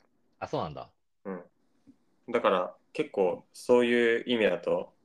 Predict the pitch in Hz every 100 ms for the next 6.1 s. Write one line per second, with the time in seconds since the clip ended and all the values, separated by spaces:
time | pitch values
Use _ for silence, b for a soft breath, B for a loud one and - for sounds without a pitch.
0 | _ - 139 113 101 101 104 98 85 85
1 | 90 - _ _ _ _ _ - - -
2 | - - 101 90 85 76 - - - 85
3 | - _ _ _ _ 98 87 85 - -
4 | _ _ _ _ - - 165 156 151 _
5 | _ - - 147 170 185 180 180 104 95